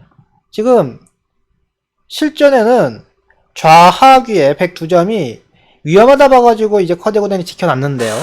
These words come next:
에이아이는 손을 빼라고 얘기를 합니다.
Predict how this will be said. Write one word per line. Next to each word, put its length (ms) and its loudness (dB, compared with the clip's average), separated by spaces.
에이아이는 600 2
손을 460 -4
빼라고 280 2
얘기를 180 -4
합니다. 800 -14